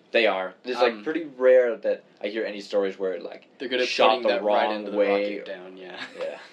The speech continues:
Speaker 2: <laughs> But I think, Garrett, you have to understand, this: is the kind of person who is going to shoot fireworks when they maybe should not. Um, and even, like, the people around me, my family, are saying, like, "I'm not, I'm pretty sure that's not allowed, but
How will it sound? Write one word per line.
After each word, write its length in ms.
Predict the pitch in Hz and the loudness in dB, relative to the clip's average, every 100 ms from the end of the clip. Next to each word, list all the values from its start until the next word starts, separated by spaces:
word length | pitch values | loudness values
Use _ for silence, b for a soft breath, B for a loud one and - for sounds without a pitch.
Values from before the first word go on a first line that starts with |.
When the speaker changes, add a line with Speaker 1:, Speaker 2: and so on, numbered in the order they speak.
| - | -20
Speaker 2:
<laughs> 120 | B 143 110 B B B B | B -12 -14 B B B B
But 120 | 151 | -4
I 60 | 143 | -4
think, 340 | - 175 170 - | -2 -4 -4 -10
Garrett, 240 | 139 127 | -4 -2
you 80 | 123 | -2
have 120 | 139 135 | -8 -8
to 40 | |
understand, 340 | 117 107 104 107 | -8 -8 -12 -14
this: 80 | |
is 40 | 110 | -18
the 100 | 131 | -18
kind 300 | - 190 208 | -8 -2 -2
of 80 | - | -2
person 340 | 131 - 135 | -6 -6 -8
who 100 | 123 | -8
is 140 | 123 - | -10 -6
going 260 | 117 113 | -6 -6
to 60 | 104 | -8
shoot 320 | - 110 107 | -8 -8 -10
fireworks 680 | - 101 98 98 98 - - 110 | -8 -6 -6 -8 -14 -16 -18 -16
when 180 | 107 | -16
they 100 | 101 | -14
maybe 360 | 101 104 101 98 | -14 -14 -14 -12
should 260 | - 95 92 | -12 -12 -14
not. 440 | 92 101 104 - _ b b b b b b _ _ _ - | -16 -16 -18 -20 _ b b b b b b _ _ _ -10
Um, 140 | 123 | -6
and 160 | 135 185 | 0 0
even, 200 | 185 139 | 0 -2
like, 300 | 113 - - - | -4 -6 -20 -14
the 80 | 127 | -12
people 360 | 160 127 123 | -8 -4 -4
around 260 | 104 104 110 | -4 -6 -6
me, 100 | 123 | -8
my 120 | 110 | -8
family, 240 | 98 110 104 | -10 -12 -12
are 20 | |
saying, 220 | 101 104 | -12 -12
like, 160 | 101 107 | -10 -4
"I'm 160 | 143 165 | -2 -2
not, 180 | 131 - | -4 -8
I'm 120 | - | -16
pretty 160 | 151 | -12
sure 200 | 123 127 | -10 -8
that's 220 | 120 101 117 | -8 -8 -10
not 120 | 110 | -8
allowed, 340 | 101 107 117 | -4 -4 -4
but 160 | 101 | -8